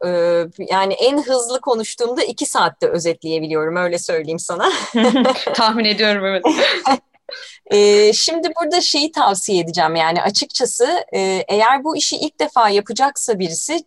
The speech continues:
Speaker 1: en iyi tohumu bulmaya çalışmasın. Yani ben evde hayatımda ilk defa bir biber yetiştirmek istiyorum dediğinde bütün Türkiye'yi, e, gezip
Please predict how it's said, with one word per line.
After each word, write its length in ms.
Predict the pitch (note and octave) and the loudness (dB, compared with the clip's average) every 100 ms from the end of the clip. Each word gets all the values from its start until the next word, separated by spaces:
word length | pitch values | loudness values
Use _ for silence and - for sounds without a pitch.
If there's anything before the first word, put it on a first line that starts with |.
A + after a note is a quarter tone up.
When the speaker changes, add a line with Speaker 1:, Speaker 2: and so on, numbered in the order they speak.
| _ | _
Speaker 1:
en 220 | A#3+ D#4 | -2 0
iyi 240 | D#4+ C4 B3+ | -2 -4 -8
tohumu 440 | - B3+ C4 C#4 | -6 -4 -4 -4
bulmaya 320 | B3 A#3+ B3+ | -4 -4 -4
çalışmasın. 640 | C#4 A#3+ G#3 - B3 - - _ - - _ | -4 -6 -6 -8 -10 -12 -14 _ -20 -20 _
Yani 280 | F#3+ F#3+ G3 | -2 0 2
ben 220 | A3+ B3+ C4 | 4 4 2
evde 380 | G#3+ A#3 B3 A#3 | 4 4 4 2
hayatımda 560 | A3 G#3+ A3 A3+ B3 A#3 | 4 6 6 4 0 -2
ilk 240 | A#3+ - | -2 -2
defa 320 | A3 G#3+ G3 | -2 2 0
bir 180 | G#3+ G3+ | 0 -2
biber 320 | G3+ G#3+ B3 | 0 2 2
yetiştirmek 760 | B3+ A3+ G3 - F#3 F3 E3+ - | 2 -4 -6 -6 -8 -8 -8 -8
istiyorum 560 | G3+ - A#3 G3 D#3+ E3 | -8 -4 -2 -2 -2 0
dediğinde 600 | A3 A3+ A3 F3+ G3 C#4+ - - - | 0 0 -2 0 -2 -2 -8 -20 -10
bütün 280 | B3 E4+ D4+ | -4 -2 -4
Türkiye'yi, 760 | C4+ A3+ B3 G3+ G3 F#3+ F#3+ | -6 -8 0 0 2 2 0
e, 380 | E3 - F3+ F3+ | -2 -4 -2 -2
gezip 400 | F3+ G#3+ A3 D4 | 0 0 0 -6